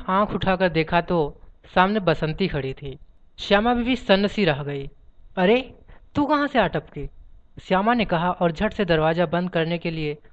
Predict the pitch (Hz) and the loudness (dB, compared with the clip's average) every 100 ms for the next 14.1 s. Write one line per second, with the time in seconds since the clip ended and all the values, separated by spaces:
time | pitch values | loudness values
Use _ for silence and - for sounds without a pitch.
0 | _ 233 - - 151 147 135 135 143 - | _ -4 -4 -4 -4 -4 -8 -12 -16 -20
1 | - - 185 262 262 262 240 247 208 196 | -20 -6 -4 -2 -2 0 0 0 0 0
2 | 233 196 180 226 226 220 254 240 160 147 | 0 0 0 0 0 0 0 0 -2 -6
3 | 135 - 170 175 165 - 202 226 240 190 | -12 -8 -2 -2 -2 0 2 2 -2 -2
4 | 196 208 202 175 165 - 160 156 - - | -2 -2 0 -2 -2 -2 -4 -4 -10 -20
5 | - - 196 196 233 208 180 165 160 151 | -12 -2 0 2 2 2 0 0 0 0
6 | 156 185 151 143 - - - 156 202 208 | 0 -2 -2 -4 -8 -18 -4 0 0 0
7 | 185 147 143 147 151 - - - - - | 0 0 -2 -4 -4 -8 -14 -14 -8 -2
8 | 175 170 - 180 - 190 196 160 156 - | -2 -2 -8 -8 -4 -4 -4 -6 -10 -18
9 | - 156 147 151 135 139 - - - 190 | -6 -2 0 -2 -6 -14 -20 -4 0 0
10 | 254 247 170 147 139 135 - - _ - | 0 0 0 -2 -6 -12 -16 -20 _ 0
11 | 214 220 240 247 294 294 240 262 220 180 | 0 2 0 0 -2 -2 0 2 2 0
12 | - 156 139 135 - - - - 170 190 | -4 -8 -8 -12 -16 -20 -20 -4 0 0
13 | 220 220 254 185 - 175 170 147 139 - | 0 0 0 0 0 0 0 -2 -6 -10
14 | 143 | -18